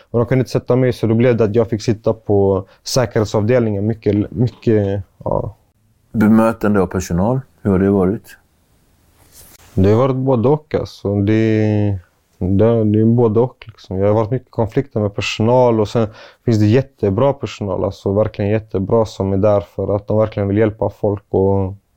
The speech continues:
Speaker 1: så det är både och. Det är inte som fängelse. På fängelse så ropar man plit i korridoren när de kommer in.
Speaker 2: Mm.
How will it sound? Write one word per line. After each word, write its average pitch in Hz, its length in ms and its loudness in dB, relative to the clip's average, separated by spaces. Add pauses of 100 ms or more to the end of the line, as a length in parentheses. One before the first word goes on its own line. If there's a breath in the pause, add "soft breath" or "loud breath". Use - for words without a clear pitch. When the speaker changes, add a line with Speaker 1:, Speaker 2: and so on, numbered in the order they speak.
(400)
Speaker 1:
så - 160 -4
det 104 60 4
är - 20 4
både 113 260 2
och. 110 200 2
Det 113 80 2
är - 20 4
inte 143 120 -2
som 135 140 -2
fängelse. 120 640 -2 (400 loud breath)
På 110 240 2
fängelse 110 460 -2
så 104 440 0 (400)
ropar 120 260 0
man 110 180 0
plit 110 320 -4
i 107 40 0
korridoren 107 520 0
när 101 80 -2
de 98 100 -4
kommer 101 280 -2
in. 117 280 0
Speaker 2:
Mm. 80 320 -12